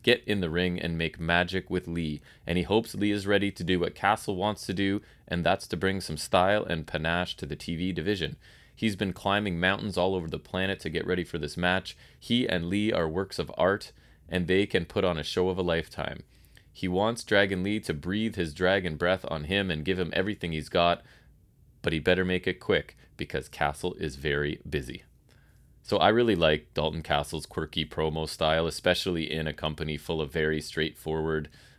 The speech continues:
um, character work. So, and he's kinda staying true. His most recent character has been this whole entertainment, almost over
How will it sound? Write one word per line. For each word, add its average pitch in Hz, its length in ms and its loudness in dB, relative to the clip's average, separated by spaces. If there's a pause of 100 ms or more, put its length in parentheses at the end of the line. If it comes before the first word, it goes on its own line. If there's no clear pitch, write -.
(160)
um, 73 320 -2
character 80 500 -2
work. 82 280 -2
So, 87 420 2 (840)
and 98 140 2
he's 117 180 -4
kinda 117 200 2
staying 104 360 -2
true. 98 320 -2
His 87 200 -4
most 95 280 -2
recent 90 420 -4
character 85 440 0
has 80 200 0
been 78 400 -2 (300)
this 87 200 2
whole 82 300 -2
entertainment, 92 840 -2
almost 87 480 0
over 80 480 0